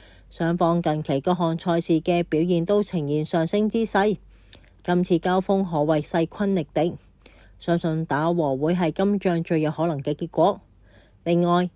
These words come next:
M 直播到時將會有本場賽事嘅現場直播。富明尼斯曾喺二零一二年奪得過巴甲冠軍，不過嗰次之後，球隊戰績就再冇達到此般高度，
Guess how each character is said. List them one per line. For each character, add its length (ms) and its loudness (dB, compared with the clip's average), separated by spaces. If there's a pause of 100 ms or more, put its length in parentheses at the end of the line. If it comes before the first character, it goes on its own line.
M 240 -2
直 160 -2 (140)
播 240 0
到 160 0
時 140 -4
將 220 -2
會 140 2
有 140 2
本 200 -2
場 160 -2
賽 200 -2
事 180 -4
嘅 180 -2
現 160 -2
場 200 -8
直 100 -4
播。 340 0 (880)
富 140 0
明 180 0
尼 120 -2
斯 180 2
曾 220 -4
喺 140 -2
二 340 2
零 160 2
一 220 2
二 40 6
年 260 0
奪 220 -2
得 100 -2 (120)
過 180 -2
巴 300 -6
甲 160 -2
冠 280 -2
軍， 200 4 (600)
不 100 -2
過 100 2
嗰 120 2
次 160 -2
之 180 0
後， 260 0 (360)
球 240 -6
隊 240 2
戰 180 2
績 220 2
就 300 -2
再 160 -2 (160)
冇 260 0
達 160 -2
到 240 2
此 300 -4
般 260 2
高 160 4
度， 240 4